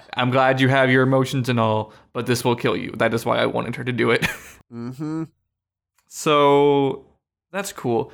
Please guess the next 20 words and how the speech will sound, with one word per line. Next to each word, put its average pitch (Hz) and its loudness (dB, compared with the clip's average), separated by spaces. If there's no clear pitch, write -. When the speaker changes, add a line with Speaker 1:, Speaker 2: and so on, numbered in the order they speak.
Speaker 1:
And 143 -2
Speaker 2:
There's 175 -6
a 175 -4
weird 156 0
mistranslation 147 -2
here. 143 -6
Speaker 1:
Ooh, 127 0
Speaker 2:
Uh, 131 2
Speaker 1:
well, 127 0
point 127 -2
it 117 0
out. 110 -4
Speaker 2:
Uh, 160 -4
not, 175 0
not 202 2
really 180 4
a 147 2
mistranslation, 123 -2
but 117 0
a 110 -6